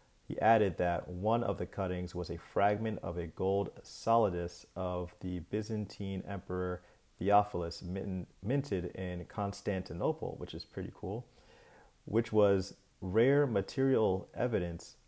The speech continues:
of the continuous connections between the two rival empires during this period. Now, that's really fascinating. That's actually really cool to, uh, to, to read that. Now,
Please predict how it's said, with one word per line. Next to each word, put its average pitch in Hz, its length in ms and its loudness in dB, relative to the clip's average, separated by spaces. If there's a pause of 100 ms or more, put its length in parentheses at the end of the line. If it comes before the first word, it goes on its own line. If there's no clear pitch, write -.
(100)
of 92 140 -2
the 95 80 -4
continuous 123 500 -4
connections 95 720 -2 (380)
between 92 460 -4
the - 120 -6 (120)
two 113 540 0 (100)
rival 90 640 0
empires 87 760 -4 (420)
during 95 540 0
this - 160 -8
period. 120 400 0
Now, 85 160 -4
that's 113 460 4 (320)
really 90 500 2
fascinating. 85 540 -4
That's 101 180 2
actually 92 240 0
really 87 240 -6
cool 87 340 -4 (160)
to, - 180 -4
uh, 87 200 -2
to, - 180 -6
to - 200 -8
read 95 240 -2
that. 85 260 -4 (720)
Now, 110 440 10